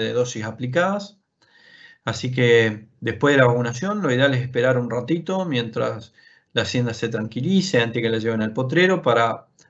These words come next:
ver que no hay ninguna reacción indeseable de la vacuna.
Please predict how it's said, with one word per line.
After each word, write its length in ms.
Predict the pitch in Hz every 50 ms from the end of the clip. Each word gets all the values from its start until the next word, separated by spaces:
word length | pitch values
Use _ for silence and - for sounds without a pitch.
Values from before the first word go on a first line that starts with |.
| _ -
ver 300 | - 123 131 143 156 151
que 140 | - 135 123
no 120 | 123 127
hay 300 | 143 151 156 160 156 160
ninguna 380 | 156 127 123 131 147 147 139 123
reacción 420 | 113 113 110 - - 139 135 135
indeseable 500 | 131 123 113 113 - - 156 147 139 131
de 60 | 117 110
la 60 | 113
vacuna. 560 | 127 131 147 185 190 180 190 214 214 -